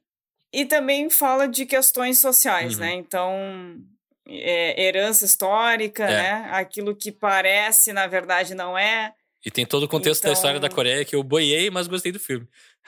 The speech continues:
Speaker 2: <laughs>
Speaker 1: Exato. Então, eu acho que tem, tem um pouquinho a ver, sim, apesar da, <laughs> do primeiro
Speaker 2: Sim.
Speaker 1: olhar, assim, ser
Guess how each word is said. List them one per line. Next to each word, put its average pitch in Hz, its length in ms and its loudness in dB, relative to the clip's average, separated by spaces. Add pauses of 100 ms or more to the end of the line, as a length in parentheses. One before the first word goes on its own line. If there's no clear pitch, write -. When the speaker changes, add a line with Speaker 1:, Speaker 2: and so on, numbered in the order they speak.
(300)
Speaker 2:
<laughs> - 400 -4
Speaker 1:
Exato. 190 580 0
Então, 196 480 -2
eu 208 80 4
acho 202 220 0
que 226 80 -6
tem, 208 880 -4
tem 233 180 0
um 254 60 0
pouquinho 233 420 0
a 214 60 2
ver, 214 220 2
sim, 190 200 4
apesar 190 540 0
da, 190 200 -2
<laughs> 208 680 -8
do 196 100 -14
primeiro 196 420 0
Speaker 2:
Sim. 190 100 0
Speaker 1:
olhar, 185 300 2
assim, 202 240 -4
ser 190 280 -4